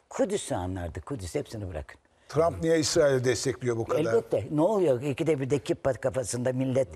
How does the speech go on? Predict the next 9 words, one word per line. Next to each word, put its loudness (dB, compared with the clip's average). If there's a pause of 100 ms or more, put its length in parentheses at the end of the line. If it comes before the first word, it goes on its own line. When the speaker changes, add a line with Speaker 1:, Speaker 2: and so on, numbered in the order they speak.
(300)
Speaker 1:
Ne 2
oluyor 2
ya 0
anlardık. -4 (640)
Ve 0
ha-, -4
hem 0
hazırlıklı 2
olurduk. -4